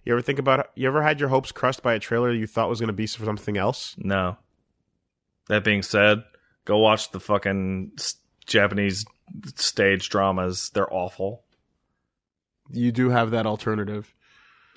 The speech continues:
Speaker 2: They're awful.
Speaker 1: Uh, God. There's at least one T V show
Speaker 2: Reboot.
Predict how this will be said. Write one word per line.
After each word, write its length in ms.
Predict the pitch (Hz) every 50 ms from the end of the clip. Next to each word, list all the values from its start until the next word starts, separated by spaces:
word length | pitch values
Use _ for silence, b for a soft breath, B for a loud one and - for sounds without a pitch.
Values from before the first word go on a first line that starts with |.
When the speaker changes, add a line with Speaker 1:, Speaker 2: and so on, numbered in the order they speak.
| b b b b b b b b b b b b
Speaker 2:
They're 200 | - 117 113 - -
awful. 420 | 85 87 90 - - - 85 104
Speaker 1:
Uh, 920 | 143 160 170 175 175 175 175 175 175 175 175 175 175 175 170 170 170 165 160 B B B B B B B B B B B B B B B B B B B B _ _ _
God. 560 | - 131 131 131 120 110 104 101 95 92 - - - - _ -
There's 260 | - 131 156 156 139
at 140 | 170 170 156
least 400 | 156 147 151 165 170 - - -
one 340 | 120 117 127 131 131 131 123
T 220 | - - 127 117
V 180 | 104 113 113 113
show 400 | 107 - - 110 104 101 98 95
Speaker 2:
Reboot. 400 | 110 113 110 98 104 98 98 101